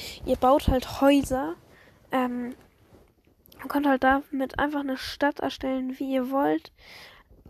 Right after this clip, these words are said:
Und habt halt unendlich Möglichkeiten, ähm, wie ihr halt eure Stadt gestalten wollt. Ach ja, ich hab noch mal nach-,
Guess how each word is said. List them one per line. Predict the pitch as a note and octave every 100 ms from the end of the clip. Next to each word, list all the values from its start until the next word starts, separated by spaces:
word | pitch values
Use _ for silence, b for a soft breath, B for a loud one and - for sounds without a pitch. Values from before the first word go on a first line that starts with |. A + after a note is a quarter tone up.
| _
Und | C#4+ C4+ C4 C#4+ - - -
habt | - - -
halt | C#4 -
unendlich | - E4 D#4+ D4+ D4 C#4+ -
Möglichkeiten, | C#4+ C#4+ C4+ - - C4 C4 C4 C4+ - -
ähm, | C4 B3+ B3+ B3+ B3 B3 _ _ - -
wie | C4+ C4+ C4
ihr | C4+ C4
halt | B3+ - -
eure | C4 C4 -
Stadt | - B3+ -
gestalten | C4 - B3 B3 B3+ C4
wollt. | B3 B3+ - - B B B B B B _ _ _ B B -
Ach | B3
ja, | B3
ich | A#3+
hab | A#3+
noch | B3
mal | B3 A#3
nach-, | A#3 A#3+ -